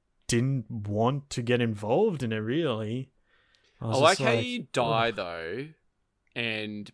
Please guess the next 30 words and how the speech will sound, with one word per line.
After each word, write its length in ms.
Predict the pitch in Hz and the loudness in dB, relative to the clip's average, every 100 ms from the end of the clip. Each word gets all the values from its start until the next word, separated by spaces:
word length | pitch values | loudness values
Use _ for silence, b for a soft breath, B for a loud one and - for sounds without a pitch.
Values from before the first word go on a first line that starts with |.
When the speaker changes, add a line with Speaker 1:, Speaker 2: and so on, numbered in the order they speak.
| - | -6
Speaker 2:
but, 160 | 135 101 | -4 -2
like, 200 | 104 - | -6 -6
you 80 | 160 | -8
know, 60 | 95 | -8
your 160 | 117 | -10
character 360 | - 151 143 127 | -2 0 0 -4
stays 240 | - 120 | -4 -4
the 60 | 110 | -4
same 680 | - 110 107 110 107 107 107 | -8 -6 -4 -6 -6 -8 -10
and 120 | 104 | -12
kind 200 | 92 85 | -14 -14
of 140 | - | -14
you 120 | 101 110 | -16 -14
just 160 | 190 | -10
go 140 | - 98 | -8 -6
back 300 | 95 92 - | -6 -8 -8
and 100 | 101 | -14
you 60 | 98 | -14
just 100 | - | -10
start 200 | 98 90 | -10 -10
again, 360 | 90 127 113 98 | -6 -4 -4 -8
but 180 | 107 131 | -12 -12
you're 80 | |
kind 200 | - 113 | -14 -12
of 80 | 101 | -12
more 140 | 104 95 | -12 -14
powerful 460 | - 92 95 98 87 | -10 -8 -8 -12 -16
in 60 | |
a 60 | 90 | -16
sense. 440 | - 90 - - | -18 -20 -20 -20